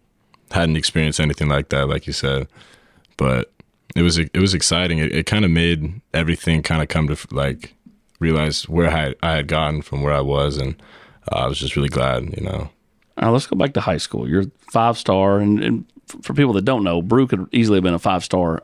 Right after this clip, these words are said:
Speaker 2: on defense as well. In fact, Trey Johnson's told me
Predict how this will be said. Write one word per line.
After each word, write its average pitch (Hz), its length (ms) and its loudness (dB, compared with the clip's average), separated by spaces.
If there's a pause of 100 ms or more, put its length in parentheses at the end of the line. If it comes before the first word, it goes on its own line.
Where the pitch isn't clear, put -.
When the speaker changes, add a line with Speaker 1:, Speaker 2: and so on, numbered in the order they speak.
(120)
Speaker 2:
on 87 160 2
defense 87 640 -2
as 90 200 -2
well. 82 360 -2
In 80 100 -8
fact, 95 220 -4 (260)
Trey 98 160 0
Johnson's 117 460 0
told 98 160 2
me 92 160 -2